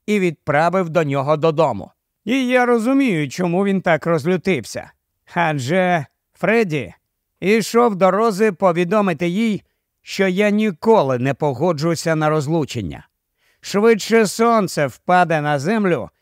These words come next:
аніж я дам розлучення тій хвойді. <laughs> Одним словом, Роупс мені все розповів, ну і я сказав йому, аби він ішов назад до Френкі.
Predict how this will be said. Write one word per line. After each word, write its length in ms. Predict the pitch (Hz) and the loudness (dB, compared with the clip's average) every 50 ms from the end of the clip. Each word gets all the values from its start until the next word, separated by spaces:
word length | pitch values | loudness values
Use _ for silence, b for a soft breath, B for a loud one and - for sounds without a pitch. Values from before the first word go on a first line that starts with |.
| _ _ _ | _ _ _
аніж 460 | - 190 196 190 185 185 151 - - | 0 0 2 2 2 0 -2 -4 -2
я 200 | 165 175 170 160 | 0 2 2 0
дам 320 | 143 139 180 208 208 202 190 | 2 2 2 2 2 2 2
розлучення 840 | 180 165 135 110 139 151 185 196 170 - 185 185 180 180 175 165 | 2 0 0 -2 -2 -2 0 0 0 0 -2 0 0 0 -2 -2
тій 240 | - - 170 165 135 | -4 -4 -4 -4 -4
хвойді. 640 | - - - 170 170 156 131 113 101 90 95 80 - _ _ _ _ _ _ - | -6 -6 -4 -2 0 0 -2 -2 -4 -8 -12 -14 -16 _ _ _ _ _ _ -4
<laughs> 840 | 240 190 - - 208 - _ _ _ _ _ _ _ _ _ _ - | -4 -4 -4 -6 -10 -10 _ _ _ _ _ _ _ _ _ _ 2
Одним 380 | 196 240 233 214 226 226 208 165 | 2 4 4 4 2 0 0 -2
словом, 580 | - - 208 220 240 262 269 254 247 226 180 - _ _ _ _ - | -2 0 2 2 4 4 4 2 2 0 -2 -4 _ _ _ _ -4
Роупс 600 | 135 147 175 220 247 254 254 254 202 180 - - | 0 2 4 4 6 4 4 2 0 -4 -4 -2
мені 260 | 208 202 190 190 185 | 0 0 2 0 0
все 280 | 175 147 - - 202 190 | -2 -2 0 2 2 4
розповів, 720 | 185 180 170 - - - 175 151 139 175 233 262 262 208 - _ _ _ _ _ _ _ | 4 2 0 -2 -2 -2 -2 0 0 0 0 0 -2 -4 -6 _ _ _ _ _ _ _
ну 340 | - 147 156 190 240 277 294 | -4 -2 -2 0 0 0 0
і 180 | 285 269 240 190 | 0 0 0 0
я 200 | 185 214 226 190 | 0 0 0 -2
сказав 480 | - - 175 151 131 117 165 185 196 | -2 -2 -2 0 0 2 0 0 2
йому, 220 | 220 240 233 233 226 | 0 0 0 2 2
аби 320 | 196 170 165 151 170 180 | 2 0 0 0 -2 -2
він 180 | 175 202 202 190 | -2 0 0 0
ішов 380 | 185 170 - - 170 165 170 | 0 -2 -2 -4 -4 -2 0
назад 440 | 190 214 214 202 190 254 226 170 135 | 0 0 0 2 2 2 2 2 0
до 120 | 143 147 135 | -2 -4 -2
Френкі. 500 | - 220 233 196 165 127 - 120 - | 0 0 0 0 -2 -4 -6 -10 -14